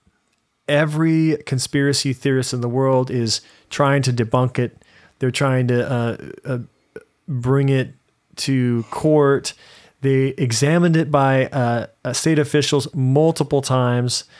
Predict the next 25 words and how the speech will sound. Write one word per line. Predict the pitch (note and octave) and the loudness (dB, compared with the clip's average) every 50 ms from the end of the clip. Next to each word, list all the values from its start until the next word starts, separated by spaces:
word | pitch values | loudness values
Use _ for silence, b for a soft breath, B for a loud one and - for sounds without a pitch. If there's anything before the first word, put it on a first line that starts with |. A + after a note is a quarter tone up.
| B B B B B B B B B - | B B B B B B B B B -8
Uh, | - A#2+ A#2 A2+ | -6 -4 -4 -2
they | A#2+ C3 B2+ B2 A#2+ A#2+ | 0 0 0 0 0 -2
claimed | - - D3+ D#3 D#3+ D3 | -2 -2 0 2 2 2
that | C#3+ C#3 | 2 2
it | C#3 | 0
was | C#3+ B2+ - | 0 -2 -4
Photoshop. | - - - C#3+ C#3+ C#3+ C#3+ C3 - - C#3 B2+ B2 B2+ | -4 -2 0 2 2 2 2 0 0 0 0 0 0 0
Like, | C#3 C3+ - - | -2 -2 0 -2
all | D3 F3+ | -2 0
these | G3 A3+ G#3 - | 0 0 0 0
things | - F#3 F3 D#3 - | 0 0 0 0 0
I | - C#3+ C3+ | 0 -2 0
believed | B2 B2+ B2 B2+ C3+ C#3 C3 B2 A#2+ | 0 -2 -2 0 0 0 0 -2 -4
in. | A2 F2 - - b b b b b b b b b b b b b b | -4 -6 -6 -10 b b b b b b b b b b b b b b
And | - C#3+ C#3 | -4 -2 0
so | - E3 D#3+ | 2 2 2
then | D3+ F3 F3 E3 - - _ _ _ _ | 4 2 2 2 0 -4 _ _ _ _
each | - G3+ A#3 A#3 - - - | -4 -2 -2 0 0 -2 -2
time | - F3+ F#3+ F#3 E3+ E3 D3+ C#3 | 0 0 2 2 2 2 0 0
they | C3+ C#3+ C#3+ | 0 0 2
were | C3+ C3+ B2+ - - | 2 0 0 0 0
asked | C#3 C#3+ D3+ C3 - - | 0 0 0 0 -2 -2
to | C#3 B2+ | -4 -4
prove | - - C#3 C#3 C3+ B2+ - | -4 -4 -2 -2 -2 0 -2
something, | - - C#3+ C#3 C3 - C3 B2+ B2 A#2+ A#2 | -2 -2 -2 -2 -2 -4 -4 -2 -2 -4 -6